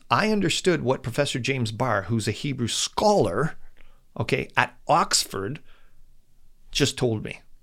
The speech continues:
So w-, why is it this, this, this reference to intuition? It's not intuition, it's the plain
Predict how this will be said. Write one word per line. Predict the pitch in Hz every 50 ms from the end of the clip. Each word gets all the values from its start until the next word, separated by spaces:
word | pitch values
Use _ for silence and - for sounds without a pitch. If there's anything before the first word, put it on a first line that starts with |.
| - - _ - - - _ _ _ _ - - - -
So | - - - 175 160 143 - - - - - - - - - - - - - - -
w-, | 165 175 - -
why | 123 156 180 202 233
is | 247 240 196 -
it | 190 - -
this, | 165 151 143 -
this, | - - 135 135 131 -
this | - 139 131 143 - -
reference | 139 127 143 156 - 160 156 147 - -
to | - - - - 170
intuition? | 160 160 160 131 - - 143 123 120 143 170 - - - 107 95 82 - - - - - - - _ _ - - - -
It's | 151 - - -
not | 233 - - - - - - - -
intuition, | - 185 208 196 175 151 - - 143 123 123 160 202 - - 135 117 - -
it's | 139 127 127 - -
the | 127 113 123 113
plain | - - - - 135 143 147 156 156 156 160